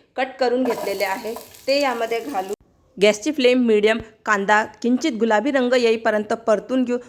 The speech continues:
थोडा गुलाबी रंग आलेला आहे. आता यामध्ये आल्याचे तुकडे घालू. दहा ते बारा लसणाच्या पाकळ्या घालून एक मिनटं परतून घेऊ. एक हिरवी मिरची घालू. एक मोठा कट केलेला टमाटर घालून कांद्यासोबत परतून घेऊ. सगळे पदार्थ व्यवस्थित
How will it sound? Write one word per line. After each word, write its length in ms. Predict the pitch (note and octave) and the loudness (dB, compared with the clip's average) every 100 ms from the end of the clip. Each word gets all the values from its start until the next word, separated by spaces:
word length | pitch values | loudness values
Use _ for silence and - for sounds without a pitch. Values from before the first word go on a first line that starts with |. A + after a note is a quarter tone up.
| - | -6
थोडा 200 | B3+ C4 | 0 2
गुलाबी 380 | C#4+ B3 A3+ C4+ | 2 2 0 0
रंग 240 | B3+ A#3 | 0 0
आलेला 480 | C4+ - G3 G3+ A3+ | 0 0 0 0 0
आहे. 180 | A3+ C#4+ | -2 -2
आता 280 | - G3 G#3+ | -4 -4 -2
यामध्ये 520 | G#3+ C4 A3+ F#3+ A3 - | 0 0 0 0 -2 -4
आल्याचे 400 | F#3 F#3+ F#3 G3+ | 0 0 0 -4
तुकडे 380 | - G3+ G#3+ C4 | -4 -4 0 0
घालू. 420 | A#3+ G#3 F#3+ B3 - _ | 2 0 0 -4 -10 _
दहा 280 | - G3 A3+ | -2 2 2
ते 140 | A#3+ C4 | 4 4
बारा 240 | A#3 A3 | 4 2
लसणाच्या 460 | A3 G3+ A3 G#3 A#3 | 2 -2 -4 -4 -2
पाकळ्या 380 | G#3+ F#3 B3 | -2 -2 -2
घालून 340 | C4 A#3 F#3+ G#3+ | 0 0 -2 0
एक 240 | A#3+ C4+ | 0 2
मिनटं 260 | A3+ G#3 A#3 | -2 0 -4
परतून 500 | A#3 G3+ G3 C4 C4+ | 0 0 0 -2 0
घेऊ. 200 | A3 A3 A3 | 0 -2 0
एक 180 | B3 - | -2 0
हिरवी 220 | A3+ A3+ | 0 2
मिरची 340 | C#4 A#3 A#3+ B3+ | 4 2 0 -4
घालू. 320 | B3 F#3 G3 G3+ - - | -2 -2 -2 -4 -12 -4
एक 180 | D4+ | -4
मोठा 280 | A#3+ G#3+ B3 | -2 -2 -4
कट 180 | A3+ B3+ C4 | -2 -4 0
केलेला 280 | B3 A3 A3 | 0 2 0
टमाटर 460 | A3 G#3 F#3 F#3 B3+ | 0 -2 -2 0 -2
घालून 340 | B3 F#3+ G#3 | 0 0 -2
कांद्यासोबत 720 | G#3 G#3 F#3 B3 C#4 A#3 A3 A3 - | -2 -2 0 -2 0 0 -2 -4 -2
परतून 360 | F#3+ F3+ B3 | -2 0 0
घेऊ. 140 | A#3 A3+ A3 - _ | 2 0 -2 -18 _
सगळे 160 | B3+ D#4 | -2 0
पदार्थ 440 | D#4 B3+ A#3 A#3 | 0 2 2 0
व्यवस्थित 480 | A#3 A3 G#3+ G#3+ A#3+ | -4 -2 -2 -4 -8